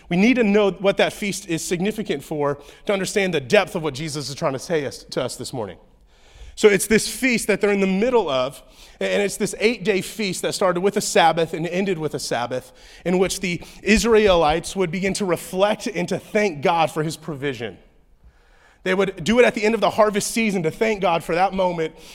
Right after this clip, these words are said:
the harvest that he provided. But historically, it happened every single year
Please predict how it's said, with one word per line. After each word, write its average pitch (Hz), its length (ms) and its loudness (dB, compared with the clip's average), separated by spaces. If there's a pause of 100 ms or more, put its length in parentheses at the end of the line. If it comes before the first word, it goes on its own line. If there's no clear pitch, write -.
the 156 100 2
harvest 208 420 2
that 190 80 0
he 196 160 -4
provided. 170 720 0
But 170 180 0 (220)
historically, 226 720 2
it 170 80 -2
happened 175 300 0
every 226 400 -2
single 190 400 -4
year 165 400 -4